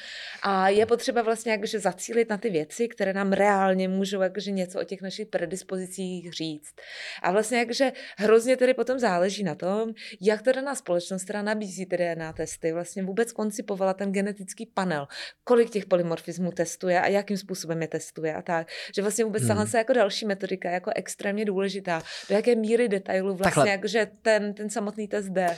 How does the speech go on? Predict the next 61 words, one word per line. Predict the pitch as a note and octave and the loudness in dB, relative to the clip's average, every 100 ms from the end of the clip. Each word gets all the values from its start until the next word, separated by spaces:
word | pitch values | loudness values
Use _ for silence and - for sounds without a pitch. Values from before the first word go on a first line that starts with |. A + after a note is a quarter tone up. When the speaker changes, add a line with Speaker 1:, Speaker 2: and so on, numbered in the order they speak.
| - | -2
Speaker 2:
Martino, | B2 - D#3 | -2 4 4
přemýšlím, | - D#3 - D#3 | 6 4 6 4
jak | - | 4
tohleto | D3 D3 | 4 6
jako | D#3 E3 | 6 6
zjednodušit, | C3+ D#3+ D3 B2 | 6 6 6 4
že | A#2+ | 2
třeba | A#2 - F#3+ | 4 4 6
jsme | E3+ | 6
Speaker 1:
Mhm. | C#3 | 4
Speaker 2:
teďka | D3+ | 4
někoho | C#3+ D#3 D3 | 4 4 4
nahlodali, | B2+ C3 B2 A#2 A#2+ | 6 6 8 8 6
že | |
by | B2 | 4
si | - | 4
řekla, | C3+ B2+ D#3 | 4 4 2
"Víš | D#3+ | 2
co, | - | 0
to | C#4 | 0
mě | C4 | 0
fakt | G#3+ | 2
docela | G#3 - A3 | 2 4 4
zajímá, | F3 D3 D3+ | 6 6 6
jaký | C3+ D3 | 4 4
mám | C3+ C3+ | 4 4
ty | E3 | 2
predispozice, | - C3+ C3+ - C3 - | 2 4 4 4 4 6
mrknu | D3+ C#3 - C3 | 4 4 4 6
si | C3+ | 6
na | B2+ | 4
Speaker 1:
Mhm. | |
Speaker 2:
ten | C3+ | 4
svůj | B2 C#3 | 4 6
genetický | C3 C3 C3 B2 D3 | 6 6 4 4 2
kód." | C#3 A#2 G#2+ A#2+ - - - - - | 4 6 6 6 0 -8 -8 -8 2
A | B2 A#2 A#2 A2+ A2+ - | 6 8 8 8 4 0
když | A#2+ - | 0 4
to | A#2 | 6
hodně, | A#2+ B2+ | 6 6
hodně | A#2+ A#2 | 6 6
zjednodušíme, | A2+ A#2 A#2 - A2+ G#2 | 6 6 4 4 2 6
pro | A#2+ | 6
laika. | A#2+ A#2+ - A2 _ _ _ _ _ _ _ _ _ _ - | 6 4 2 0 _ _ _ _ _ _ _ _ _ _ -2
Na | B2+ | 2
co | - | 4
by | D3 | 6
měl | C#3+ | 8
teda | C3+ B2+ | 6 4
jako | - | 4
tak | B2+ | 2
jako | A#2 C3 B2 | 4 2 4
kouknout, | B2+ A#2+ - A#2+ A#2 | 4 4 6 4 4
co | - | 4
je | B2+ | 6
tak | B2 | 6
za | A2+ A#2 | 6 6
vás | A#2 A#2 | 6 4
takový | - - A#2 | 0 0 2
to | A#2+ | 4
jenom, | A#2 A2+ | 4 4